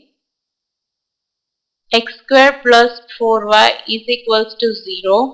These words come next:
એ વિકલ સમીકરણનો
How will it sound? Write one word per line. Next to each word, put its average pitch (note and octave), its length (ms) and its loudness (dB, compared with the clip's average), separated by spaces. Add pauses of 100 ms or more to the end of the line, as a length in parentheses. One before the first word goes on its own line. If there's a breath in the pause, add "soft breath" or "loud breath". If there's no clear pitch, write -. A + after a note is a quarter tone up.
(680)
એ A3+ 120 0 (3250)
વિકલ B3 460 4
સમીકરણનો B3 880 2